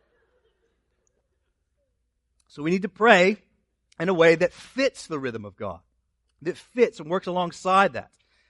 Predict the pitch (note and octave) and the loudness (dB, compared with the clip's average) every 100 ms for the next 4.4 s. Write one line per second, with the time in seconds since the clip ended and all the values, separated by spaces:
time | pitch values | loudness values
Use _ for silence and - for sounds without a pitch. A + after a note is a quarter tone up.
0 | _ D3 C#3+ F3 F3+ F3 F3+ E3 G3+ A#3+ | _ -6 -4 -2 -4 -4 -2 4 6 6
1 | G#3+ A3 G#3+ D#3 G3 - _ - D#3 F3+ | 4 2 2 0 -4 -16 _ -10 -8 -8
2 | F3+ F3 - G3 G#3+ - D3 C3+ D#3 D3+ | -8 -10 -2 0 0 -4 -12 -8 -10 -6
3 | F#3+ G3 - F3+ E3+ D3+ E3+ F#3+ F#3+ F3 | -2 -2 -2 -8 -8 -6 -2 0 0 -4
4 | - F3+ F#3 D#3+ | -10 -10 -8 -12